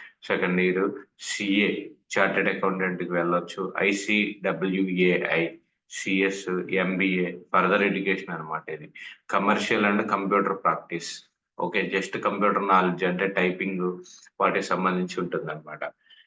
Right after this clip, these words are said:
నే-, అకౌంట్స్ సంబంధించి కూడా ఉంటుంది. నెక్స్ట్ apparel, apparel design and fashion technology, అంటే ఫ్యాషన్ టెక్నాలజీ మీద ఇంట్రెస్ట్ ఉన్నటువంటి వాళ్ళు ఎవరైనా ఉంటే కనుక మనం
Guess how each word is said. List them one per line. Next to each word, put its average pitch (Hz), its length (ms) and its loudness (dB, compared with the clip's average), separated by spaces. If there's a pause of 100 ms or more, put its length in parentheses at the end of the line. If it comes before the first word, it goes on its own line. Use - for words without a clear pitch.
(160)
నే-, 101 260 2
అకౌంట్స్ 104 440 2
సంబంధించి 87 480 -4
కూడా 90 200 2
ఉంటుంది. 78 340 -6 (440)
నెక్స్ట్ 98 360 -2 (680)
apparel, 110 680 4 (240)
apparel 113 420 4
design 101 280 2
and 107 160 -2
fashion 101 580 -2
technology, 80 540 -6 (140)
అంటే 95 460 2 (360)
ఫ్యాషన్ 113 600 0 (320)
టెక్నాలజీ 101 480 2
మీద 98 220 4
ఇంట్రెస్ట్ 98 480 2
ఉన్నటువంటి 85 580 -4
వాళ్ళు 82 280 2
ఎవరైనా 80 340 2
ఉంటే 80 360 -12
కనుక 82 360 -12 (420)
మనం 120 320 2